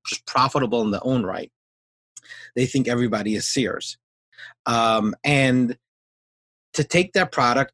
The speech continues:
grow your business, and actually grow as a brand. Say, "Okay, now I don't have ten products anymore. Now I have forty products. I'm now gonna take a larger display in your store," to where you actually grow your business even more and say, "Okay,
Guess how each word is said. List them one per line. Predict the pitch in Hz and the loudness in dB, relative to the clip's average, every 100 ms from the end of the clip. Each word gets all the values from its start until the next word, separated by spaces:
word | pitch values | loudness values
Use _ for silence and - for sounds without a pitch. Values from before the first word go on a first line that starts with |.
| - | -2
grow | 135 151 | 2 4
your | 185 180 | 4 2
business, | 123 117 123 135 - - | 2 0 0 -2 -2 -2
and | 147 | 0
actually | 165 - 202 | 0 0 0
grow | 147 135 165 175 | 0 2 2 4
as | 135 | 2
a | 104 | 0
brand. | 113 107 110 | -2 -2 -2
Say, | - | -2
"Okay, | 196 214 - 120 131 | -2 -2 -2 0 2
now | 131 180 196 | 2 2 0
I | 117 | 0
don't | 123 139 | 0 0
have | 113 - | 0 -4
ten | - 240 110 | -2 0 0
products | 127 107 104 - | -2 -4 -4 -4
anymore. | 107 113 113 | -2 0 0
Now | 104 117 | -2 0
I | 131 | 0
have | 147 - | -2 -2
forty | 233 220 131 | 0 0 0
products. | - 107 104 - | -6 -6 -6 -6
I'm | 113 123 | -4 -2
now | 131 139 | 0 0
gonna | 127 | -2
take | - 113 139 | -4 -4 -2
a | |
larger | 135 135 190 220 101 90 - _ _ - | -2 0 0 -2 -4 -8 -10 _ _ -12
display | 117 - - 113 107 - | -8 -8 -4 -2 -2 -4
in | 110 | -6
your | 101 95 | -6 -10
store," | - - - - _ _ _ _ - - - | -12 -12 -10 -12 _ _ _ _ -20 -16 -2
to | 233 | 0
where | 190 170 170 | 4 4 4
you | 160 143 | 4 2
actually | 143 139 - 120 | 0 -2 -2 -2
grow | 127 131 | 0 2
your | 131 117 | 2 0
business | 98 120 113 98 | -2 -2 -2 -4
even | 113 104 104 | -4 -2 -2
more | 104 139 190 143 135 | 0 2 2 2 2
and | 135 | 0
say, | - 139 - | 0 -2 0
"Okay, | 175 180 - 107 117 156 | -2 -2 -2 -2 -2 -4